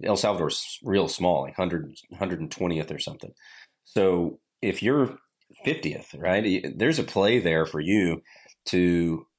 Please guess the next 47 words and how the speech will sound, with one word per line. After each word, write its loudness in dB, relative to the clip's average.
improve 2
your 2
country. 0
W-, -2
use, 2
you, -2
you 0
don't 0
need 2
to 2
get 2
on 4
a 2
Bitcoin 0
standard 0
to -4
do 2
it, -6
but 2
just 0
start 0
tying 0
into 2
some -4
sound 0
money 0
principles. -6
It's, -4
it's 0
kinda 2
like, 2
for -2
me, 2
I 0
got 2
into 2
Bitcoin, 2
I 0
started 0
understanding 2
it, 2
and 0
then 0
it 0
led 2
me 2
into -2